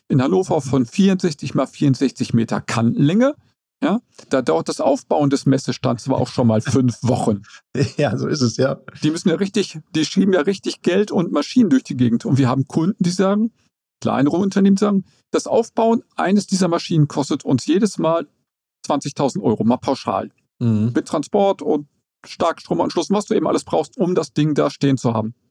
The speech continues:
Speaker 1: Und für kleine Messen sind's auch zwanzigtausend und genauso wie für eine große Messe. Jetzt gibt's aber die Möglichkeit, jetzt kommen wir zum Thema, was geht mit A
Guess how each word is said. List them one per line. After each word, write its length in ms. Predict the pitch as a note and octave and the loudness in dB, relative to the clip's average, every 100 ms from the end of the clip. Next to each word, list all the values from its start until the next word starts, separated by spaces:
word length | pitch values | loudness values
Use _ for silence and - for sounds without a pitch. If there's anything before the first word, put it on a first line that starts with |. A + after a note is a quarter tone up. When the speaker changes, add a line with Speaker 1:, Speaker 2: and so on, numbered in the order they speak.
| - | -4
Speaker 1:
Und 160 | - | -4
für 220 | - - - | -2 -2 -2
kleine 480 | - - B3+ C#4 | -2 -2 2 2
Messen 500 | D3 B2+ - F#3 A3+ _ _ _ _ _ _ _ - | 2 0 2 2 2 _ _ _ _ _ _ _ -6
sind's 160 | E3 | -2
auch 180 | D#4+ A#3+ | 0 0
zwanzigtausend 800 | - D3+ C3+ - D3 D3 - - | -2 -4 -4 -2 0 0 -4 -10
und 520 | B3+ B3+ A#3 E3+ G3 | -10 -4 -2 -2 -2
genauso 300 | D#3+ D3 D3 | 0 0 0
wie 60 | D#3 | -2
für 80 | F#3 | -2
eine 100 | F3+ | 0
große 340 | F3+ F3+ D#3 | 2 2 2
Messe. 300 | A#2+ - A2+ _ _ _ _ _ _ _ _ _ - | 0 -2 -8 _ _ _ _ _ _ _ _ _ -4
Jetzt 200 | - - | -4 -2
gibt's 200 | - - | -4 -2
aber 120 | A#3+ | -2
die 80 | A3 | 0
Möglichkeit, 680 | A#3+ B3+ - - G3 G3+ - | 0 -2 -6 -4 -4 -4 -8
jetzt 300 | A#2 - - | -2 -2 -4
kommen 120 | D3+ | -8
wir 40 | D3 | -8
zum 120 | - | -8
Thema, 240 | C3+ A#2 | -4 -4
was 160 | A2+ - | -4 -8
geht 180 | B2 - | -12 -8
mit 220 | - - | -8 -6
A 140 | G2 | -6